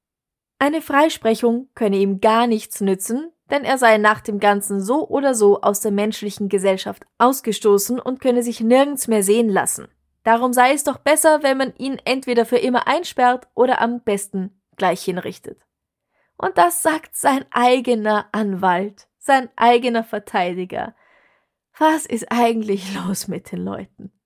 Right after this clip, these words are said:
Im nächsten Teil des Prozesses wird die Öffentlichkeit von der Verhandlung ausgeschlossen, weil man durch die folgenden Fragen eine Gefährdung der öffentlichen Sittlichkeit befürchtet. Das bedeutet, dass alle Zuschauer den Raum verlassen müssen.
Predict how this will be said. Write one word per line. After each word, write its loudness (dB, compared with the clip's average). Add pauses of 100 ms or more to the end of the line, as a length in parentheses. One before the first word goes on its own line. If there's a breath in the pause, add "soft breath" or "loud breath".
(1200)
Im 2
nächsten -4
Teil -4
des -6
Prozesses -4
wird -6
die -4
Öffentlichkeit -4
von -4
der 0
Verhandlung -4
ausgeschlossen, -2
weil 2
man -2
durch -2
die -6
folgenden 0
Fragen 0
eine 0
Gefährdung -2
der -2
öffentlichen -4
Sittlichkeit -4
befürchtet. -12 (320)
Das -6
bedeutet, -2
dass -4
alle 0
Zuschauer 0
den -4
Raum 2
verlassen 0
müssen. -6